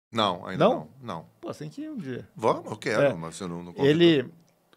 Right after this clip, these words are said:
Speaker 2: Eu vou convidar, mas assim, ele... Os meus gatos, geralmente eles ficam no colo, faz carinho, todo mundo pede atenção de todo mundo, e não é o normal de gato, mas eu acho que eu criei, assim, eu criei eles
Speaker 1: É,
Speaker 2: de uma maneira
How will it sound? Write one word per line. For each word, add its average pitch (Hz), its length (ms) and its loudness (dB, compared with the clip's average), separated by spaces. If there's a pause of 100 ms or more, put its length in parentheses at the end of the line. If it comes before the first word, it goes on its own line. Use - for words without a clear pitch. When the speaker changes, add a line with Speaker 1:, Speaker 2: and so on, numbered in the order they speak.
(100)
Speaker 2:
Eu 156 120 0
vou 123 120 -2
convidar, 117 560 -4
mas 131 240 0
assim, 156 100 0
ele... 143 720 6
Os 131 80 -2
meus 143 260 2
gatos, - 600 0
geralmente 147 480 2
eles 151 160 -6
ficam 185 280 -2 (100)
no 135 100 -8
colo, 127 540 -2
faz 131 180 -2
carinho, 135 240 -2
todo 143 160 -2
mundo 131 200 -10
pede 143 240 4
atenção 135 320 -6
de 120 60 -8
todo 135 140 -4
mundo, 123 200 -8
e 127 120 -6
não 147 120 -2
é 175 60 2
o 175 60 0
normal 120 380 -2
de 113 100 -10
gato, 107 460 -10
mas 110 320 -10 (260)
eu 107 140 -8
acho 95 220 -8
que - 40 -12
eu 110 60 -8
criei, 131 500 -4 (480)
assim, 117 420 -8
eu 117 100 -8
criei 131 440 0
eles 175 120 0
Speaker 1:
É, 156 60 2
Speaker 2:
de 156 60 4
uma 170 60 4
maneira 170 580 2